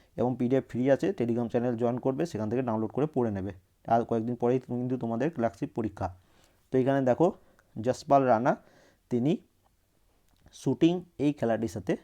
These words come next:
সম্পর্কিত। অপশন সি হচ্ছে এটার অ্যান্সার। আলোর কোয়ান্টাম তত্ত্ব অনুসারে আলোর শক্তি যে সমস্ত স্বতন্ত্র এককগুলিতে নিহিত থাকে তাদের কি বলে? তো তাদের বলা হয়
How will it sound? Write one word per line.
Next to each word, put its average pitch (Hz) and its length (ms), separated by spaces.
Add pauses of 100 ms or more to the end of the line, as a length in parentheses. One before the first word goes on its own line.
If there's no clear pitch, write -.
(120)
সম্পর্কিত। 101 640
অপশন 107 280
সি 143 220
হচ্ছে 113 220
এটার 135 200 (400)
অ্যান্সার। 95 380 (840)
আলোর 147 460 (120)
কোয়ান্টাম 143 600
তত্ত্ব 139 300
অনুসারে 139 480 (340)
আলোর 127 420
শক্তি 131 400
যে 127 160
সমস্ত 127 480
স্বতন্ত্র 131 720 (140)
এককগুলিতে 123 640
নিহিত 120 340
থাকে 113 360 (480)
তাদের 107 260 (160)
কি 165 140
বলে? 104 240 (560)
তো 110 100
তাদের 107 300
বলা 110 200
হয় 143 200